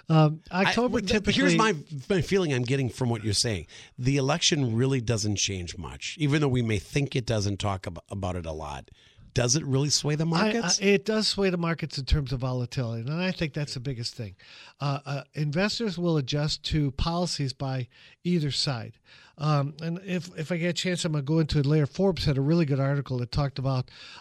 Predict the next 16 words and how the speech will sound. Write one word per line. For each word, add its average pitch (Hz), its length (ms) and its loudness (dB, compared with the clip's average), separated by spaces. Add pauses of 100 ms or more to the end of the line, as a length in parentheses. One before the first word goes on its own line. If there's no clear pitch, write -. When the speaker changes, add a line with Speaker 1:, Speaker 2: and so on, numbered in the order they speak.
Speaker 1:
um, 139 320 0 (260)
how 156 380 0
even 175 360 2
when, 151 400 0
uh, 139 120 -2
President 147 500 6
Obama 175 360 2
had, 143 380 2
had 127 360 -2
the, 127 320 -6
the 123 120 -6 (120)
s-, - 240 -4
House 190 500 0
and 160 220 -2
the 185 60 -2
Senate, 156 420 0